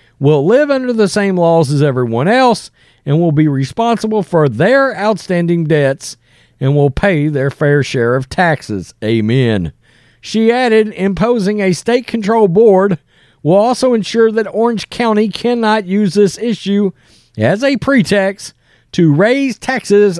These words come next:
on Orange County residents." Amen. Part two. Governor DeSantis will have the power to appoint members of Reedy Creek's oversight board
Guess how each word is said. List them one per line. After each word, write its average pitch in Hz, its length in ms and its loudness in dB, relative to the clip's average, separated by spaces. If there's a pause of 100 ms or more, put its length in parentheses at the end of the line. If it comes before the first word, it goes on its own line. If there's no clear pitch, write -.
on 175 200 -2
Orange 220 340 -2
County 220 280 0
residents." 165 880 -2 (880)
Amen. 113 460 0
Part 123 320 -2
two. 147 500 0 (520)
Governor 240 420 0
DeSantis 190 640 0
will 180 280 0
have 220 360 -2
the 262 100 0
power 180 460 0 (380)
to 175 120 2
appoint 226 380 0
members 226 380 0
of 180 180 0
Reedy 226 300 0
Creek's 220 500 -2
oversight 214 720 0
board 175 640 0